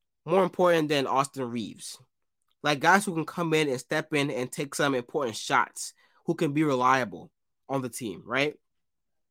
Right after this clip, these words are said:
Then there's no telling where this team could go. I'm being honest here. I, I really am.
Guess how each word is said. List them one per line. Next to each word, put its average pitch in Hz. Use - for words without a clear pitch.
Then 147
there's 165
no 180
telling 170
where 151
this 143
team 131
could 110
go. 98
I'm 208
being 214
honest 202
here. 98
I, 139
I -
really 165
am. 90